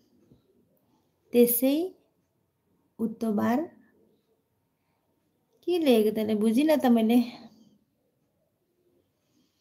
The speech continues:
त्यसै उत्तबार न के हो?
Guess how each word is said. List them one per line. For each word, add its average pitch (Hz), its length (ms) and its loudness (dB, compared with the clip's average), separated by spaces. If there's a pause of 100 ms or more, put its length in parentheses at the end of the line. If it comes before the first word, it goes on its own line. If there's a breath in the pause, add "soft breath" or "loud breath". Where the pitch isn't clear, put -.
(1000)
त्यसै 247 300 -4
उत्तबार 233 840 -2
न 240 180 0
के 240 280 -10
हो? 220 240 -12